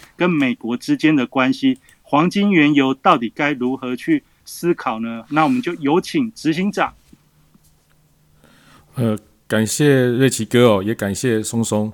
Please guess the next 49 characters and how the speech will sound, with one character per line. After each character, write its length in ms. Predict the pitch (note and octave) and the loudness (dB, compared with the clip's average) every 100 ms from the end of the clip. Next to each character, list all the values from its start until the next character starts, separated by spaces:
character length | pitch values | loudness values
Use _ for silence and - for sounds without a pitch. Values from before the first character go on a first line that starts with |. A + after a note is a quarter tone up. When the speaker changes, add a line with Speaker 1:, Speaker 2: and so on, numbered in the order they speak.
| - _ _ _ - | -12 _ _ _ 2
Speaker 2:
那 140 | C3 | 4
也 80 | C3+ | 6
感 140 | A2 | 4
谢 220 | G2+ C#3 A#2+ | 2 2 0
大 160 | B2+ | 0
家 240 | A#2 A2 G#2 | 0 2 0
在 340 | - A#2 A2 | 0 0 0
这 140 | G2+ G#2 | -2 -4
个 240 | G2 F#2 | -2 -2
房 140 | G#2+ G#2+ | 0 2
间 100 | B2 | 2
里 140 | F2 | 0
收 200 | - A#2 | -2 -2
听 200 | A2 A2+ | -2 0
的 280 | G2+ F#2 E2+ - _ - - _ | 0 0 -4 -10 _ -20 -20 _
这 140 | - G2 | -12 -4
个 200 | F#2 F2+ | -2 -2
每 140 | E2+ | 2
一 40 | |
位 120 | A2 A#2 | 2 2
朋 240 | - G#2+ | 0 0
友 100 | G2 | -2
哦。 280 | C2+ C#2+ - _ _ - | -4 -12 -16 _ _ -10
那 760 | G2+ G2 F#2+ F#2 F2+ F2+ F2 F2 | -6 -4 -2 -2 -2 -4 -6 -4
非 140 | A#2 | -2
常 120 | G2 | -2
谢 160 | F#2 A2 | -2 -2
谢 80 | F#2 | 0
大 140 | G2+ | 0
家 220 | F#2+ F#2 | 0 0
来 280 | E2+ E2+ F2 | -2 -4 -6
这 140 | D#2+ G2 | -8 -10
个 460 | E2+ D#2+ D#2 D2 | -8 -8 -10 -12
我 80 | C2 | -14
们 300 | D#2 D2+ D#2+ | -14 -14 -14
聚 140 | - A2 | -8 -6
财 160 | - | -6
线 220 | F#2+ A2 F2+ | -4 -2 0
上 200 | - E2 | -2 -4
哦， 120 | D#2+ | -4
在 160 | G#2+ | -4
Clubhouse。 640 | F#2 G2+ G2 G2 A2+ E2+ - - - - - - | -4 -2 -2 0 0 0 -4 -8 -20 -20 -14 -2
那 160 | A2+ | 0
我 40 | F2+ | 0
们 80 | |
Clubhouse 520 | F#2 B2 B2+ D3 A#2+ G2+ | 4 4 6 6 4 2
已 60 | |
经 180 | F2 A2 | 0 0
在 360 | B2 A2+ G#2+ | 2 2 2